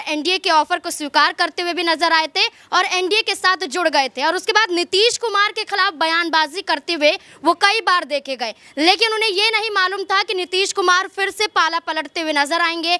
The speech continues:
और एनडीए के साथ जाकर फिर से मिल जाएंगे। अब ऐसे में ये पूछा जा रहा है उपेंद्र कुशवाहा से, अगर यहाँ पर ऑफर किया जाता है या कहा जाता है कि आप दोबारा जेडीयू में आ जाइए,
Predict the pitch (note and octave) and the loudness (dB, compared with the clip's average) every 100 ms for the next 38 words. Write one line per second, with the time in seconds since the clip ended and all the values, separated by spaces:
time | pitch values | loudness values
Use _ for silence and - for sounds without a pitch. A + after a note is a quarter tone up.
0 | - - D4 - F4 F4+ G#4 G4+ E4+ F#4 | -4 0 2 2 0 2 0 0 -2 0
1 | E4+ E4+ B3+ E4 D#4+ D4+ D#4+ - F#4+ D#4+ | 0 -2 -2 -2 0 -2 -2 -2 0 0
2 | D4 C#4 A#3 C4 A#3+ G#3+ - - - D#4+ | -2 -2 -2 -2 -2 -8 -12 0 2 4
3 | F#4 G4 B4 A#4 F#4+ A4 G#4 F#4+ G4 D#4 | 2 2 2 4 2 0 -2 0 0 2
4 | E4+ D#4+ D#4 E4 F#4 D#4+ D#4+ F#4+ F#4+ - | 2 2 0 -2 -4 -4 -4 -2 -2 -2
5 | D#4 D4 C#4+ D4+ D#4 E4 - E4+ F4 F#4 | -2 2 2 2 -2 -4 0 0 2 0
6 | A#3+ _ - D#4+ G4 A4 G4+ E4+ - A#4 | -4 _ -2 0 2 2 2 2 0 -4
7 | G4+ G4+ F4+ C#4+ D4+ - C#4 C#4+ F4 E4 | -2 0 0 0 0 0 -4 -4 -4 0
8 | D#4 C#4 G4+ E4+ E4+ E4+ C#4+ D4+ F4+ C4 | 0 2 0 -2 -2 -2 -6 -4 -6 -2
9 | C#4 C#4 C#4+ F#4+ D4+ F4 C#4+ F#4 F4+ F4 | 0 2 2 -2 -4 -6 -6 -2 2 2
10 | F4 F4+ D4+ C#4+ | 2 -2 -4 -6